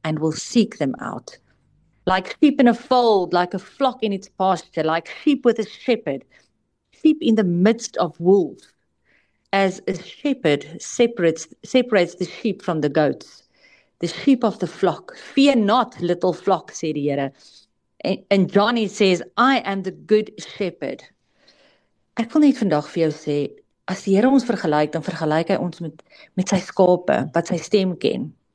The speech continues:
en dat hy ons herder is. En toe herinner die Here my aan 'n storie. Nou, ek het op 'n stadium vir so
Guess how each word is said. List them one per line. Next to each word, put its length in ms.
en 120
dat 140
hy 120
ons 120
herder 460
is. 340
En 160
toe 220
herinner 360
die 140
Here 160
my 240
aan 140
'n 40
storie. 480
Nou, 140
ek 120
het 100
op 120
'n 60
stadium 760
vir 100
so 100